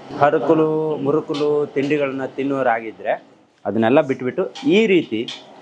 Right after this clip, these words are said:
ಚಿಪ್ಸ್ಗಳನ್ನ ಒಮ್ಮೆ ಟ್ರೈ ಮಾಡಿ. ಕೇವಲ ಚಿಪ್ಸ್ ಮಾತ್ರ ಅಲ್ಲ, ನಿಮಗೆ ಶೇಂಗಾ ಬೀಜಗಳು ಬೇಕಾಗಿದ್ರೆ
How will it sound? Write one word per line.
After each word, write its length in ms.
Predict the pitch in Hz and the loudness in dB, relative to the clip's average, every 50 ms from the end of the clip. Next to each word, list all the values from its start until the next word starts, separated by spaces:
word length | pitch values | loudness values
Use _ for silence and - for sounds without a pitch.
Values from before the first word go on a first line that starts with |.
| - - - - | -20 -20 -6 -2
ಚಿಪ್ಸ್ಗಳನ್ನ 520 | - - - - 139 127 123 117 117 120 143 160 - - 101 | -2 -2 0 0 0 2 2 2 0 -4 -8 -12 -12 -8 -6
ಒಮ್ಮೆ 260 | 101 104 104 117 170 | -4 -2 -2 -4 -4
ಟ್ರೈ 320 | 180 - - - 117 117 | -6 -8 -2 0 0 0
ಮಾಡಿ. 240 | 107 98 82 73 - - - - - - - - - - | 0 -4 -6 -8 -10 -12 -20 -20 -20 -20 -20 -20 -4 0
ಕೇವಲ 240 | - 127 135 139 143 | 2 2 2 2 0
ಚಿಪ್ಸ್ 340 | - - 139 127 - - 160 | 0 -2 -4 -4 -2 -2 0
ಮಾತ್ರ 320 | 147 147 151 - 160 151 | 0 0 0 0 0 -2
ಅಲ್ಲ, 280 | 135 123 135 180 214 - _ _ - _ - - - - - | 0 0 -2 -4 -4 -6 _ _ -20 _ -20 -20 -14 -2 0
ನಿಮಗೆ 420 | 135 139 139 147 143 143 139 131 - _ - - - - - - | 2 2 4 2 2 0 -4 -6 -10 _ -20 -20 -20 -20 -12 -2
ಶೇಂಗಾ 340 | - 143 156 170 175 175 165 | 0 2 2 4 4 4 2
ಬೀಜಗಳು 440 | 151 143 151 151 151 147 143 135 131 | 2 -2 -6 -6 -4 -4 -4 -4 -4
ಬೇಕಾಗಿದ್ರೆ 680 | 123 127 120 - 117 110 110 107 113 127 135 135 - | -4 -6 -4 -4 -6 -6 -6 -4 -2 -2 -2 -2 -6